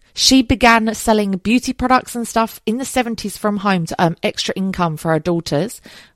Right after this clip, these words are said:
That was the fucking Body Shop. That was the Body Shop. She sold it to L'Oreal for six hundred and fifty-two million. Annabelle Carmel built up a baby food and nutrition empire from her kitchen whilst looking after her three children. Shout out to her.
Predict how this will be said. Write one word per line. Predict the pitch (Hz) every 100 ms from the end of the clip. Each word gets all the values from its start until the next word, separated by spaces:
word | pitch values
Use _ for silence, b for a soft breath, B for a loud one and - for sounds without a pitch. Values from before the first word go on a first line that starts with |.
| _
That | 214 202
was | 214 -
the | 247
fucking | 254 - 254
Body | 247 262
Shop. | 254 180 165 - - - _ _ _ _
That | 302 311
was | 330
the | -
Body | - 311 339
Shop. | 311 220 160 - - B
She | B 302
sold | - 330
it | 285
to | -
L'Oreal | 285 285 277 294 294
for | -
six | - - -
hundred | 311 285
and | 277
fifty-two | 320 311 285 339 330
million. | 330 349 359 349 262 180 180 175 180 b b _ - _
Annabelle | 190 196 220 220
Carmel | 214 226 180 170 165 196
built | - 208 -
up | -
a |
baby | 170 180 170 180
food | - 185 180
and | 175
nutrition | 165 - 175 - 156
empire | 147 143 156 151
from | 165
her | 170
kitchen | 160 - - - 170 247
whilst | 233 170 -
looking | - 165
after | 156 -
her | 160 151
three | 143 156 143
children. | - 139 139 147 143 190 269 b b
Shout | - - 175 156
out | 147 143
to | - 151
her. | 151 139 147